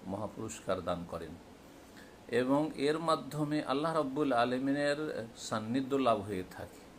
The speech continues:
আল্লাহ রাব্বুল আলামিনের গুরুত্বপূর্ণ একটি ইবাদত, জি,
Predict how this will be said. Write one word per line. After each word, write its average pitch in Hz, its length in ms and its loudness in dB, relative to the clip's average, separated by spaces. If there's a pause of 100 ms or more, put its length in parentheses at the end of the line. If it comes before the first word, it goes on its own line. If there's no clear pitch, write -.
(120)
আল্লাহ 127 240 2
রাব্বুল 131 380 2
আলামিনের 123 540 2
গুরুত্বপূর্ণ 156 680 -4
একটি 127 340 -2
ইবাদত, 87 680 -6
জি, 92 160 -8